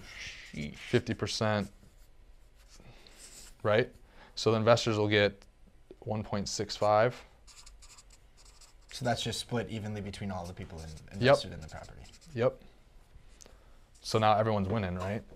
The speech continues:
Speaker 2: So then one point six five, right?
Speaker 1: Okay.
Speaker 2: So that's kinda how that works. And this is
Speaker 1: So
Speaker 2: all
Speaker 1: that's over
Speaker 2: for
Speaker 1: four years.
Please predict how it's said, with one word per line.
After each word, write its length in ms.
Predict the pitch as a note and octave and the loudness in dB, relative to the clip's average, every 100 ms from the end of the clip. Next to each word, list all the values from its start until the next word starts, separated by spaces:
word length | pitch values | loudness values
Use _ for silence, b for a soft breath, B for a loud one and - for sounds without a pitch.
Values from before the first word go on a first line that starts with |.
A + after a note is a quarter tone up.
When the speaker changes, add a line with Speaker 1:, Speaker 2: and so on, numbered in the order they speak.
| B B - | B B 0
Speaker 2:
So 140 | B2+ | 4
then 100 | G#2+ | 6
one 120 | A2+ | 4
point 200 | A2+ A2 | 4 0
six 260 | - G#2+ - | 0 -2 4
five, 380 | A2+ G2 G2+ G2+ - | 6 6 4 -2 -4
right? 220 | G2 A2 - - - - B B B B B B - E2 | -2 -4 -10 -20 -20 -20 B B B B B B -18 -16
Speaker 1:
Okay. 220 | F#2 D#2+ F#2+ - - | -14 -14 -14 -14 2
Speaker 2:
So 160 | - | 8
that's 140 | B2+ - | 8 8
kinda 160 | B2+ | 6
how 80 | A2+ | 8
that 140 | A2+ G#2 | 8 8
works. 420 | A2+ F#2+ - - - - | 6 4 -2 -6 -6 2
And 140 | C3 | 8
this 200 | D#3 F3+ | 8 10
is 60 | C3+ | 10
Speaker 1:
So 60 | |
Speaker 2:
all 160 | C3 C3+ | 12 12
Speaker 1:
that's 140 | A#2+ | 12
over 240 | C3 A#2+ A2+ | 10 10 8
Speaker 2:
for 60 | |
Speaker 1:
four 300 | G#2 A#2 G#2 | 2 -2 -2
years. 640 | F#2+ F#2+ F2+ F2+ F#2+ - | -4 -6 -8 -10 -12 -14